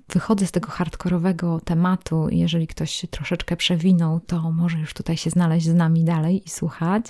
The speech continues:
Jeżeli chodzi o zmiany, co z naszą firmą i jakie są możliwe scenariusze? No, poszukuję, poszukuję różnych informacji, kilka linków, które po tej bezsennej nocy mojej i zamartwiania się, co będzie dalej,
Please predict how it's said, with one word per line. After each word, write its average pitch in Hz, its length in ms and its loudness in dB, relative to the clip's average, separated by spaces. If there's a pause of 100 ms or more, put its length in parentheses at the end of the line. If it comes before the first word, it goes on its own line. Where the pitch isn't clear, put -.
Jeżeli 190 280 4
chodzi 180 340 0
o 175 220 2
zmiany, 180 540 6 (160)
co 220 460 2
z - 240 -6
naszą 175 480 2
firmą 180 600 4
i 185 100 0
jakie 175 220 -2
są 190 140 0
możliwe 170 500 0
scenariusze? 165 680 -4
No, 190 200 0 (180)
poszukuję, - 540 4
poszukuję 233 460 4
różnych 185 280 4
informacji, 170 880 0
kilka 262 360 2
linków, 175 540 4
które 185 500 0 (380)
po 190 100 0
tej 196 160 4
bezsennej 208 600 8
nocy 190 440 6
mojej 170 580 4
i 196 40 2
zamartwiania 185 640 4
się, - 140 -8
co - 140 -4
będzie 175 320 4
dalej, 160 420 0